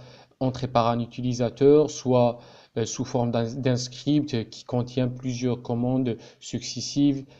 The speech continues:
et cetera. Donc, donc ça, c'est le concept. C'est un interpréteur de commandes. Et quand on dit interpréteur, ça, ça va éloigner le co-, le, l'autre concept de, euh, de compa-, de compi-, compiling,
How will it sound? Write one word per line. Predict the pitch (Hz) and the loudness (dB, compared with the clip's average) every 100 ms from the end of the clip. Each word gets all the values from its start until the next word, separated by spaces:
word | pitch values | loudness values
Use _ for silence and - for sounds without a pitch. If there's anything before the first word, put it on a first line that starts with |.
| _ | _
et | 135 | -4
cetera. | - 131 113 113 | -4 -4 -4 -4
Donc, | 117 135 127 | -4 -2 0
donc | 127 131 | 0 0
ça, | 131 - 165 | 2 4 4
c'est | 170 - 139 | 4 2 2
le | 151 127 | 2 -2
concept. | 127 120 123 107 | 0 -2 -2 -4
C'est | - 135 | -4 0
un | 135 | 2
interpréteur | 139 131 127 - 127 156 131 | 2 0 -4 -4 -4 0 0
de | 123 | 0
commandes. | 123 127 117 107 - _ - _ _ _ _ _ _ _ _ _ _ - - _ _ _ | 0 0 0 -4 -12 _ -20 _ _ _ _ _ _ _ _ _ _ -20 -20 _ _ _
Et | 165 156 | 0 2
quand | 196 190 | 2 2
on | 185 | 2
dit | 165 175 | 2 2
interpréteur, | 156 151 135 - 135 131 180 | 4 4 0 0 -2 2 2
ça, | 180 143 143 | 4 4 4
ça | - | 2
va | 127 139 | 4 6
éloigner | 139 135 131 143 | 6 6 4 4
le | 151 | 2
co-, | - 131 | 2 2
le, | 123 123 | 2 2
l'autre | 120 123 147 135 | 2 2 0 0
concept | - 123 156 143 | -6 -2 0 0
de, | 123 123 123 - - - | 2 2 0 -12 -14 -4
euh, | 123 117 | -2 0
de | 117 123 117 | 0 0 -2
compa-, | - - 143 139 139 131 | -2 0 0 2 0 0
de | 120 120 117 | 0 -2 -4
compi-, | - 139 139 143 143 - | 0 -2 2 0 0 -6
compiling, | - 139 147 143 131 117 117 | -6 -4 0 0 0 -2 -8